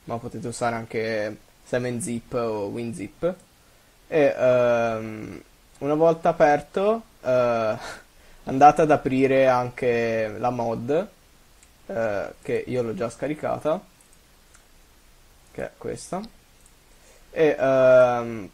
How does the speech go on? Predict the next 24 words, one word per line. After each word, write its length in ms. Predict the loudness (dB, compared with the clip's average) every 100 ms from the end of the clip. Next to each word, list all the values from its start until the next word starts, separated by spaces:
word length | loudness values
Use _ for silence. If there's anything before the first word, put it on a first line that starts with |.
| _
proprio 280 | 2 4 4
come 420 | -2 0 2 2
facevate, 1080 | 0 -2 0 6 8 8 4 -2 0 -2 -6 _
eh, 260 | -8 -4 -4
nelle 220 | -4 -4
vecchie 320 | 0 -2 0 -2
versioni 320 | 0 -2 -2
di 100 | -2
Minecraft, 720 | 0 -2 -2 -2 -4 -4 -2
andate 380 | -2 0 -2 -4
a 40 |
copiare 540 | -6 -6 0 0 0 -6
tutti 220 | -10 -12
i 40 |
file 720 | -4 0 2 0 -4 -4 -6 -8 _ _ _
dall'archivio 720 | -4 0 2 0 0 -6 -2
della 200 | -2 -2
mod, 400 | -2 -2 -4 -2
eh, 840 | -2 -2 -6 _ -10 -4 -2 -2 -4
nel 140 | -6
file 380 | -6 -2 -2 -2
jar 540 | -2 0 0 -2 -4 -6
di 140 | -8
Minecraft. 680 | -8 -10 -10 -10 -12 -10 -12